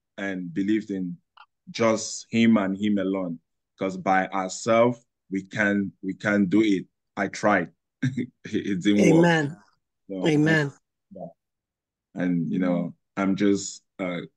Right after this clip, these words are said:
Speaker 1: going by his lead, you know. So, uh, that is what I have to share in regards to, you know.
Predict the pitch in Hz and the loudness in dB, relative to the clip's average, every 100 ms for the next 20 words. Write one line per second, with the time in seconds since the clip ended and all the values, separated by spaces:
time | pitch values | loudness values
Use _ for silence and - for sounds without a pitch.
0 | - 98 98 95 87 87 87 82 - 87 | -4 2 4 4 2 0 -2 -4 -6 -4
1 | 90 78 _ _ _ _ _ _ 87 78 | -4 -6 _ _ _ _ _ _ -12 -12
2 | 78 - _ _ _ _ _ _ _ - | -14 -20 _ _ _ _ _ _ _ -6
3 | 92 85 85 90 87 82 95 95 92 95 | -4 -2 -4 -4 -4 -2 0 0 0 0
4 | 92 90 95 - 90 - 107 101 101 101 | 0 -2 -4 -4 -6 -4 0 2 2 0
5 | 90 85 85 90 87 - - 90 82 80 | -6 -6 -6 -6 -6 -8 -8 -4 -4 -8
6 | - 82 73 | -10 -8 -10